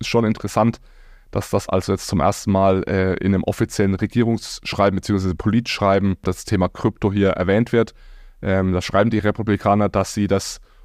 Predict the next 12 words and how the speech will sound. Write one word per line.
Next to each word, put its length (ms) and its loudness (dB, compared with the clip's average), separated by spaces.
ungesetzliche 920 2
und 220 -2
unamerikanische 760 0
Vorgehen 380 0
der 120 0
Demokraten 640 0
gegen 220 -4
Krypto 460 -2
beenden 400 0
wollen. 440 0
Sie 200 -4
wollen 300 2